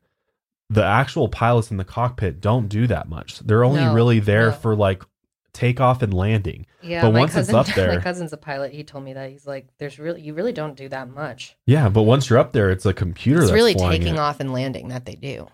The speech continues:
Speaker 1: Yeah.
Speaker 2: Super interesting.
Speaker 1: So it's very possible that it was, uh, hijacked and that maybe it was flying to a, some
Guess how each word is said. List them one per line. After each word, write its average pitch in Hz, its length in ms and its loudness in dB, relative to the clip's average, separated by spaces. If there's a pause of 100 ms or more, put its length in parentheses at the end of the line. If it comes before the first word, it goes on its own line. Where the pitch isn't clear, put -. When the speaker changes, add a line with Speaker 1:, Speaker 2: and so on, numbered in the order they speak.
Speaker 1:
Yeah. 123 220 4 (1600)
Speaker 2:
Super - 320 -20
interesting. - 500 -20
Speaker 1:
So 107 240 2
it's 104 140 0
very 113 360 2
possible 104 540 0
that 92 180 2
it 78 100 0
was, 85 340 -4 (240)
uh, 85 260 0
hijacked 95 600 2
and 90 140 -2
that 87 180 -4 (120)
maybe 95 640 0 (200)
it 98 100 4
was 95 260 2
flying 95 580 2
to 92 220 0
a, 90 60 0
some 95 480 0